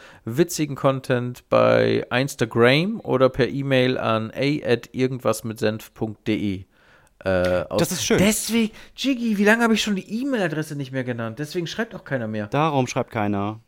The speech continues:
Speaker 1: Ja, also a at irgendwas mit senf in einem Wort durchgeschrieben, punkt de.
Speaker 2: Mhm.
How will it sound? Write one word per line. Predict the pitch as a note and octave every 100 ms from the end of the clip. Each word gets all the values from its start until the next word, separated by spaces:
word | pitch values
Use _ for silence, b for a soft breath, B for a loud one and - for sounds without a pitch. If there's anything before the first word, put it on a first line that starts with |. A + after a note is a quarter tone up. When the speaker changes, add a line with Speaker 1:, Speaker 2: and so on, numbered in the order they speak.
| _
Speaker 1:
Ja, | C#3+ D#3+ F3 E3+ -
also | C#3+ C3+ -
a | C#3+ D#3+ G#3 -
at | - E3+ - - -
irgendwas | D#3 F#3 D#3+ C3+ C3 -
mit | A#2 A#2
senf | - A2+ C#3 D#3+
in | A2 G#2
einem | B2 D3
Wort | C3+ C3+
durchgeschrieben, | A#2 - - - A#2+ C3 B2
punkt | - C3 C3+ -
de. | A#2+ - G#2 E2 _ b b -
Speaker 2:
Mhm. | A#2 F#3+